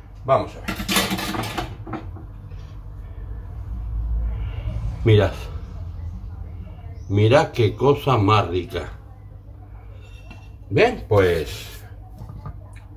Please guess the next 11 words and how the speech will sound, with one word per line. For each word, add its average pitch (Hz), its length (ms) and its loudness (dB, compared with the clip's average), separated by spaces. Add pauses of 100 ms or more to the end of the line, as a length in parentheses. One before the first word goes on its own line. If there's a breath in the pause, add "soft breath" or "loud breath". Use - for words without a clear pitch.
vamos 107 200 4
a 98 60 4
emplatar, 156 680 6 (1300 loud breath)
que 110 80 0
hay 117 120 6
personas 135 480 4
que 107 120 2
no 120 160 6
pueden 107 240 6
esperar 90 380 2
ya. - 180 -4